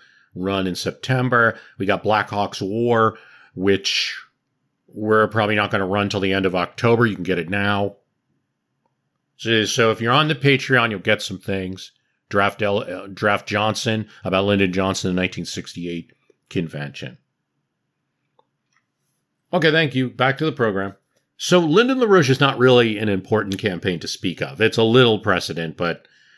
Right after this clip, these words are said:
it's not much. The one that's probably the best example is that of Convict twenty-two fifty-three, which is the way the Socialist Party of America named him at their nominating convention in nineteen twenty.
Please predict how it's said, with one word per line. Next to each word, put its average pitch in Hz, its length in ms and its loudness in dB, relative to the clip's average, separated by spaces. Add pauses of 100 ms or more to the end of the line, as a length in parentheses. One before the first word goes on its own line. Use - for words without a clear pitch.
(140)
it's - 200 -8
not 80 220 -4
much. - 380 -16 (300)
The 151 80 4
one 226 140 4
that's 226 120 2
probably 156 220 4
the 123 60 2
best 120 220 2
example 104 380 -4
is 98 80 -2
that 98 140 0
of - 140 -8
Convict 127 480 -2
twenty-two 147 500 4
fifty-three, 90 840 -4 (200)
which 123 160 2
is 120 100 -2
the 131 80 6
way 131 100 8
the 117 100 4
Socialist 151 480 2
Party 127 240 0
of 107 80 -4
America 104 760 -2 (200)
named 156 520 2
him 90 320 0 (200)
at 110 220 0
their 120 140 2
nominating 104 800 2
convention 92 640 0
in 87 160 -2
nineteen 87 640 -6
twenty. 82 380 -12